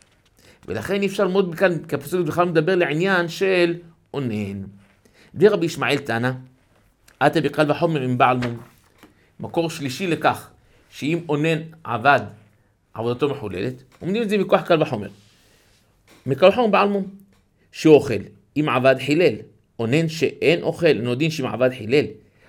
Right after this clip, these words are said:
הרי כהן שהוא בעל מום, יכול לאכול בקודשים, ובכל זאת,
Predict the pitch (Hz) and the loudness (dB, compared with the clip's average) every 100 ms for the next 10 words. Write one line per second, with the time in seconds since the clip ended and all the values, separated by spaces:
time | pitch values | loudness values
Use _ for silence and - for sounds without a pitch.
0 | _ 117 170 170 139 170 208 - - - | _ -6 -4 -4 -2 0 0 -4 -12 -8
1 | 131 151 120 143 143 127 127 - _ _ | -2 -2 -2 -2 -2 -4 -8 -18 _ _
2 | _ _ _ _ _ - - 165 214 208 | _ _ _ _ _ -6 4 6 6 4
3 | 151 151 113 - 104 82 - _ _ _ | 2 0 0 -4 -8 -10 -16 _ _ _
4 | _ _ 117 127 135 131 160 | _ _ -6 -2 0 2 0